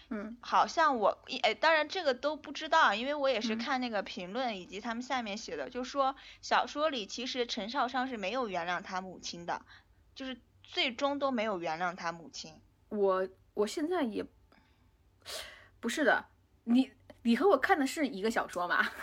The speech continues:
Speaker 1: <laughs> 我记得是这样的，
Speaker 2: <laughs>
Speaker 1: 是泱泱完全没有黑化，然后，呃，是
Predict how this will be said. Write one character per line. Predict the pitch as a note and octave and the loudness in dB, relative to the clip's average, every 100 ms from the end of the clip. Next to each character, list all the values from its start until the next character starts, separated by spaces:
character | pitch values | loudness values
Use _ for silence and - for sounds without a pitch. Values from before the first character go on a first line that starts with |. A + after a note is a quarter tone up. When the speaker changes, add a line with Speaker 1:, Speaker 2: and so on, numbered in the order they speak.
| - | -14
Speaker 1:
<laughs> | - - | -14 2
我 | B3+ | 6
记 | C4+ G4 | 6 8
得 | E4 | 6
是 | F4+ D4+ | 6 2
这 | C4 | 6
样 | D4+ G#3+ | 8 8
的， | - | 4
Speaker 2:
<laughs> | |
Speaker 1:
是 | C#4 D4 A3+ - | 2 2 2 2
泱 | - D#4 | 4 4
泱 | D#4 D#4+ | 6 4
完 | D4+ G3 | 6 4
全 | - A#3 | 6 2
没 | G#3 | 2
有 | G3 D#3+ | 2 0
黑 | - F#3 | 0 2
化， | G3+ D#3+ - - - - | 6 6 4 -6 -20 -6
然 | - G3+ C4 | 4 6 8
后， | E4+ D4 A#3 - - - _ | 10 10 8 -2 -20 -20 _
呃， | - | -2
是 | A#3+ - C#4+ A#3+ | 0 4 4 4